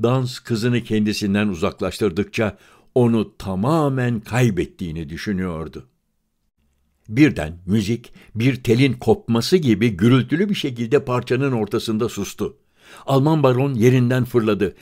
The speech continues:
"Sizin için yeteri kadar çaldılar." diyerek güldü. "Şimdi tek başıma dans etmek istiyorum." Herkes ona hak verdi. Dans eden çiftler sohbet için bir araya toplandı.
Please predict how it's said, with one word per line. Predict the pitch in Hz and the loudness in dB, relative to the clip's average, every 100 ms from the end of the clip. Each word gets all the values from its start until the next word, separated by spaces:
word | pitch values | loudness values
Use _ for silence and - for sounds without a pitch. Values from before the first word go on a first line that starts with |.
| - | -20
"Sizin | - 185 123 139 | -6 0 2 2
için | 120 107 117 | 0 -2 -2
yeteri | 110 123 131 143 | 0 2 0 0
kadar | 107 135 131 | -2 0 -2
çaldılar." | - 120 156 151 - _ 80 | -4 -2 0 -2 -4 _ -12
diyerek | 87 117 113 110 - | -2 0 2 0 -4
güldü. | 98 107 80 95 - - - _ | -2 -2 0 -4 -6 -14 -20 _
"Şimdi | - 147 117 151 - | 0 2 4 2 2
tek | 170 - 139 | 0 0 -4
başıma | 127 139 127 | -4 -2 0
dans | 127 120 127 | 2 2 0
etmek | 104 123 120 | 0 -2 -2
istiyorum." | 107 139 127 127 101 - _ _ _ _ _ | -2 6 6 6 2 -10 _ _ _ _ _
Herkes | - 131 123 - 95 98 - | -6 -4 -4 -6 -8 -8 -10
ona | 101 90 95 - | -8 -6 -8 -10
hak | 78 - | -12 -12
verdi. | 78 65 64 65 - _ _ - | -12 -12 -14 -18 -20 _ _ -6
Dans | 107 123 110 | -2 -2 -2
eden | 101 92 87 | -4 -4 -6
çiftler | - 87 _ 90 101 | -8 -12 _ -6 -6
sohbet | 113 - 110 92 - 131 101 | -8 -4 -2 -2 -4 -4 -4
için | - 104 143 95 | -6 -6 -6 -2
bir | 104 | 0
araya | 87 73 76 69 | 0 -4 -6 -6
toplandı. | 95 73 92 78 71 67 | -8 -8 -8 -10 -12 -16